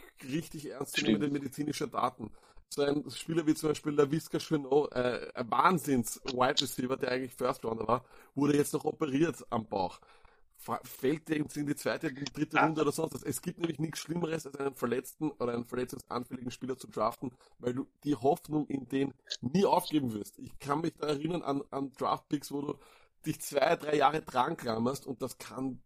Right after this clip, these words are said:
Speaker 1: dir wirklich, das kann dich einfach
Speaker 2: Stimmt.
Speaker 1: jagen auf dieser Position.
Speaker 2: Aber Lack, pass auf, weil du das sagst mit den Physicals. Für wen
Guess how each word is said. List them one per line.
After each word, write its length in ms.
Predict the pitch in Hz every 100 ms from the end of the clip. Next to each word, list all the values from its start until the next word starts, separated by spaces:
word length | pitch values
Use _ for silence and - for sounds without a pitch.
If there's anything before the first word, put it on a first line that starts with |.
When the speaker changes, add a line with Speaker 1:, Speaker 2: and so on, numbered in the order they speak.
| -
Speaker 1:
dir 300 | 135 131 131 113
wirklich, 340 | 123 127 131
das 180 | - 131
kann 260 | - 120 143
dich 220 | 143 -
einfach 240 | 120 131 -
Speaker 2:
Stimmt. 260 | 123 113
Speaker 1:
jagen 140 | 101 95
auf 100 | -
dieser 220 | 101 95
Position. 200 | 95 117
Speaker 2:
Aber 140 | 127
Lack, 240 | 139 151 -
pass 160 | 135
auf, 180 | 156 - - - - -
weil 140 | 117
du 80 | 127
das 160 | 139 139
sagst 220 | 160 -
mit 140 | 139
den 100 | 143
Physicals. 540 | - 190 156 107 - - _ _ _ _ _ _ _ _ _ _
Für 260 | - 127 113
wen 440 | 127 220 277 -